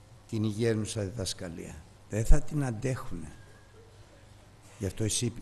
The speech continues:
Τιμόθεο, κήρυξον, επίμενε,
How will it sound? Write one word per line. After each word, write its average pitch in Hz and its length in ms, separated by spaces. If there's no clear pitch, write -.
Τιμόθεο, 104 460
κήρυξον, - 880
επίμενε, 120 840